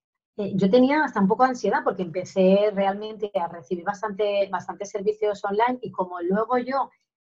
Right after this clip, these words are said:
mm, sea el servicio que sea, me trabajo un dossier totalmente personalizado y me lleva tiempo hacerlo, claro, dije, con los clientes que ahora mismo estoy teniendo, ¿no? Que,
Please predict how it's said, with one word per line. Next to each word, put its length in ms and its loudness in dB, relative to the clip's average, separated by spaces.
mm, 240 4
sea 260 2
el 80 4
servicio 540 0
que 100 -4
sea, 460 -2
me 200 -20
trabajo 420 -2
un 140 0
dossier 360 2
totalmente 480 -4
personalizado 580 -4
y 80 -6
me 100 -14
lleva 240 -2
tiempo 320 -2
hacerlo, 460 -2
claro, 300 -2
dije, 640 -4
con 140 2
los 120 0
clientes 460 -2
que 100 -8
ahora 120 0
mismo 260 -4
estoy 240 -6
teniendo, 460 0
¿no? 180 -10
Que, 300 -6